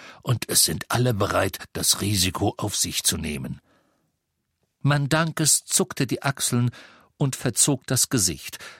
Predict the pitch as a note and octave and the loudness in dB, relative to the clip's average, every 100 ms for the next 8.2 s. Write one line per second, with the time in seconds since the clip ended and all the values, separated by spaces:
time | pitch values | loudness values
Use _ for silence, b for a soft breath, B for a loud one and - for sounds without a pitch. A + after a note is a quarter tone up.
0 | B - D3 C#3 - D3 F3+ E3+ D3 - | B 0 4 4 4 4 4 2 2 0
1 | D3+ C3+ C3+ C#3 C#3+ - C#3+ C3+ C3 A2+ | 2 4 4 4 2 2 2 0 2 4
2 | C3 C3+ - C#3 C#3 - C3+ G#2 - - | 4 2 2 2 4 2 0 -2 0 2
3 | D3 C3+ - A2+ G#2 G#2 C3+ B2 B2 B2 | 0 0 -4 0 2 4 4 4 2 0
4 | A2+ - B2 C3 A2+ A2 - C#3+ C3 G2+ | 0 2 4 2 2 0 0 2 2 2
5 | F#2 G#2+ G#2 A2 G#2+ - A2+ E2+ D2+ b | 0 0 2 2 2 0 0 0 -4 b
6 | b b b b - A#3 - - - - | b b b b 0 2 2 2 0 0
7 | - - - - - - - - - D#2 | -2 -2 0 2 2 0 0 -2 -4 -2
8 | D2+ - | 0 -2